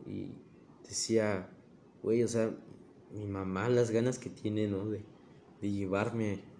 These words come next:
a, a ver esta película que tanto había esperado".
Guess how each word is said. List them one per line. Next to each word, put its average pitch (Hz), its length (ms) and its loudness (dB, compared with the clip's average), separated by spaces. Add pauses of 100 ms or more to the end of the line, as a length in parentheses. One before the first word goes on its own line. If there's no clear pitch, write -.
a, 92 400 -8
a 92 40 0
ver 104 200 4
esta 110 280 0
película 110 520 0 (460)
que - 60 -20 (100)
tanto 127 320 6
había 113 140 10
esperado". 107 520 2